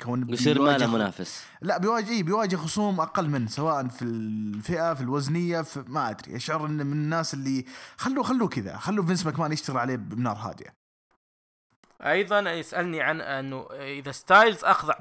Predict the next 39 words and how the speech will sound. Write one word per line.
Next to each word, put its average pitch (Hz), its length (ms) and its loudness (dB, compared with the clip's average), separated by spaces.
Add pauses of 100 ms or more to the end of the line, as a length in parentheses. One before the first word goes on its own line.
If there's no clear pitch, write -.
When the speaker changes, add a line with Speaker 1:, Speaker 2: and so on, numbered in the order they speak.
Speaker 3:
بروك 160 280 2
ليزنر 160 540 -2
في - 140 -14
السيرفايفر 123 520 -8
Series، 123 200 -14
يعني 113 100 -6
سوى 147 240 4
حركة 147 380 0
إخضاع 123 260 0
عليه، 104 280 -4 (640)
هل 170 440 2
نفس 185 320 2
اللي 143 120 -8
صار 160 200 4
لسترومان؟ 156 420 -2
لا، 202 140 0
في 220 100 -6
فرق 170 240 2
بينهم، 104 320 -10 (100)
إنه 208 160 0
بروك 247 340 8
ليزنر 147 420 0 (140)
له 175 260 4
مباريات 143 840 6 (520)
قبل 196 300 8
مباراته 156 460 6
مع 123 140 -4
ستايلز 117 580 -4 (460)
كان 202 380 8
منكسر 196 640 0
وكان 196 400 2
طايح 196 380 10
تحت - 280 -6
الحبال 190 460 4
وكان 190 300 2
مجلود 185 540 -4
وكان 185 400 -2
مدقوق 180 380 -2
خشمه. 98 480 -6